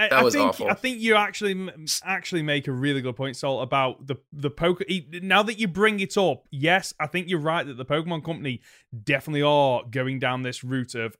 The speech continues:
Speaker 2: "Okay, how do we tease Pokemon that leads to discussion?" Because obviously there's a benefit to them, because if more people are discussing it, searching for it, well, then it helps, it helps their company in terms of,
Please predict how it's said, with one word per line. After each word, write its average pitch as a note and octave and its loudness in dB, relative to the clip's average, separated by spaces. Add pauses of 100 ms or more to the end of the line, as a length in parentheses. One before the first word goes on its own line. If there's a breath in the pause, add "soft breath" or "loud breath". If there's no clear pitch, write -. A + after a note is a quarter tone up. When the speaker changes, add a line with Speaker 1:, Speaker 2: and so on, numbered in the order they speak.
Speaker 2:
"Okay, B2+ -2
how D3+ -4
do D#3+ -4
we D3 -6 (400 soft breath)
tease F3+ -4
Pokemon C3 -2
that B2 -4
leads C3+ -2
to C3 -4 (100)
discussion?" C3 -4
Because F#3+ -4
obviously G3+ 0
there's D3 -4
a C#3+ 0
benefit C#3+ -4
to B2+ -8
them, A#2 -2
because B2 -8
if C3 -10
more D#3 -2
people C3 -6
are A#2+ -6 (320 soft breath)
discussing C3+ -4
it, B2 -4
searching C3+ -4
for A2 -4
it, A2 -8
well, C3+ -4
then C3 0
it B2 -6
helps, - -10
it C3+ -4
helps C3 -6
their A#2+ -2
company A#2+ -10
in A#2 -10
terms A2+ -10
of, A2 -6